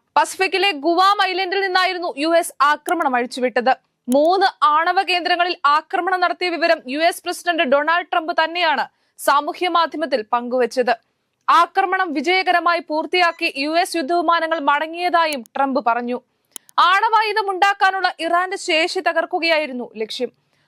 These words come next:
അതുവഴി ലോകത്തെ തീവ്രവാദത്തിന്റെ ഏറ്റവും വലിയ സ്പോൺസറായ ഇറാന്റെ ആണവശേഷി അവസാനിപ്പിക്കുകയായിരുന്നു ഈ ആക്രമണത്തിന്റെ പ്രധാന ഉദ്ദേശം. ബി ടു വിമാനങ്ങളിൽ നിന്ന് ബങ്കർ ബസ്റ്റർ ബോംബുകൾ ഉപയോഗിച്ചായിരുന്നു ആക്രമണം നടത്തിയത്. ആക്രമിക്കുക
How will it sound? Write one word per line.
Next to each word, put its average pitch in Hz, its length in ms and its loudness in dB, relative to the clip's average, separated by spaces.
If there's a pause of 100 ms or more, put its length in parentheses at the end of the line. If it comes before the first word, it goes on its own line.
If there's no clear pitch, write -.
അതുവഴി 349 440 2 (220)
ലോകത്തെ 330 400 0 (120)
തീവ്രവാദത്തിന്റെ 349 680 0 (200)
ഏറ്റവും 381 440 -2
വലിയ 359 160 0 (100)
സ്പോൺസറായ 349 640 0 (260)
ഇറാന്റെ 330 420 0 (240)
ആണവശേഷി 330 640 -2 (420)
അവസാനിപ്പിക്കുകയായിരുന്നു 339 1300 0 (180)
ഈ 320 40 0 (160)
ആക്രമണത്തിന്റെ 302 600 -2
പ്രധാന 269 340 2 (180)
ഉദ്ദേശം. 220 400 -2 (320)
ബി 339 100 2 (100)
ടു 415 140 0
വിമാനങ്ങളിൽ 381 640 2
നിന്ന് 349 180 0 (180)
ബങ്കർ 320 380 0
ബസ്റ്റർ 370 260 -4 (120)
ബോംബുകൾ 330 400 0
ഉപയോഗിച്ചായിരുന്നു 320 720 0 (220)
ആക്രമണം 240 420 -4
നടത്തിയത്. 226 480 0 (400)
ആക്രമിക്കുക 370 500 0